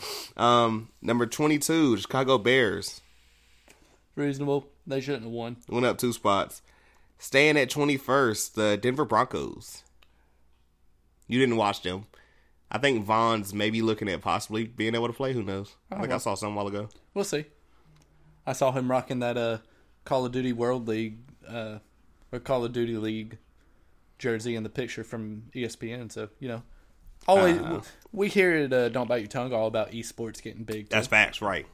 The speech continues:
Speaker 2: We'll
Speaker 1: Follow
Speaker 2: find
Speaker 1: us
Speaker 2: what
Speaker 1: on
Speaker 2: esports
Speaker 1: Twitch
Speaker 2: taking
Speaker 1: if
Speaker 2: off.
Speaker 1: you didn't hear from the beginning. Um, going up two spots, number twenty, the Los Angeles Chargers.
Speaker 2: Yeah.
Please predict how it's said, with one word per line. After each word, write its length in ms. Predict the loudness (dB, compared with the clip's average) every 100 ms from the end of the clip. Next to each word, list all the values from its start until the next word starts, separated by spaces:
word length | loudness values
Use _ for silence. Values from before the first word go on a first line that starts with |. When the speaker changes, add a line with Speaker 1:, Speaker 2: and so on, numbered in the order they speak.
| _ -4
Speaker 2:
We'll 80 |
Speaker 1:
Follow 260 | 4 6 6
Speaker 2:
find 40 |
Speaker 1:
us 40 | 4
Speaker 2:
what 80 | 2
Speaker 1:
on 60 |
Speaker 2:
esports 20 |
Speaker 1:
Twitch 240 | 4 4 4
Speaker 2:
taking 180 | 0 -2
Speaker 1:
if 60 |
Speaker 2:
off. 60 | 2
Speaker 1:
you 60 |
didn't 180 | 2 2
hear 160 | 0 -2
from 140 | -2
the 40 | -4
beginning. 320 | -2 -4 -6 -14 -20 -20 -20 -20 -2
Um, 480 | 2 4 2 0 -6 _ _ _ -20 -20 -20 -20 -20 -20 _ -20 -20 -16 2
going 240 | 4 6
up 140 | 4
two 120 | 2 0
spots, 360 | 8 8 8
number 180 | 6 2
twenty, 520 | 2 2 4 4 4
the 340 | 4 4 2 4
Los 240 | 2 2
Angeles 340 | 0 0 -4 -2
Chargers. 680 | 2 2 0 -8 -14 -18 -20 -20 -20 _ _ _ -20 -20 -20 _ -20 -20 -20 -20 -20 -20 -20 _ -6
Speaker 2:
Yeah. 240 | -2 -2